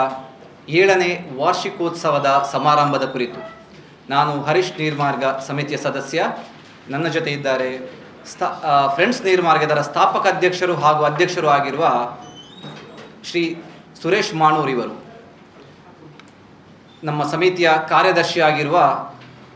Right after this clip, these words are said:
ಸುಧೀರ್ ಹಾಗೂ ಸದಸ್ಯರಾಗಿರುವ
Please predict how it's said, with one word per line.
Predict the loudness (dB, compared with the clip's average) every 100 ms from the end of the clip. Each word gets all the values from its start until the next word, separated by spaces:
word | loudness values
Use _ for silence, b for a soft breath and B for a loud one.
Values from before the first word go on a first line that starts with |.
| -20 -20 -20 -20 -20 -20 -10
ಸುಧೀರ್ | -4 2 2 2 -10 -18 -20 -20 -20 -12 2
ಹಾಗೂ | 4 4 0 -4
ಸದಸ್ಯರಾಗಿರುವ | -4 -2 0 2 4 4 2 2 2 2